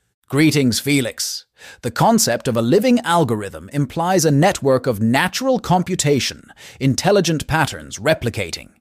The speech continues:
evolving, self-correcting, rooted in the very biome of Circadia six. Picture a planet pulsing with verdant light,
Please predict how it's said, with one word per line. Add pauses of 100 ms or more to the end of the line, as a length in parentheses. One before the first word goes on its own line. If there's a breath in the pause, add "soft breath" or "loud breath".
(220)
evolving, (200)
self-correcting, (400)
rooted
in
the
very
biome (100)
of
Circadia
six. (880 soft breath)
Picture
a
planet
pulsing
with
verdant
light,